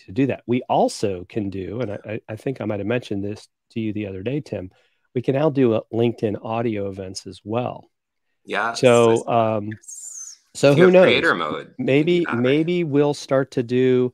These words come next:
Speaker 1: kind of a, I don't know, a-,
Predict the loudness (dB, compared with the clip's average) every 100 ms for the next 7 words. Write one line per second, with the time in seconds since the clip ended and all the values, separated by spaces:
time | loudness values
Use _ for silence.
0 | _ _ _ _ -6 0 0 0 0 0
1 | -2 -4 -8 _ _ _ _ _ -12 -10
2 | -10 -12 -14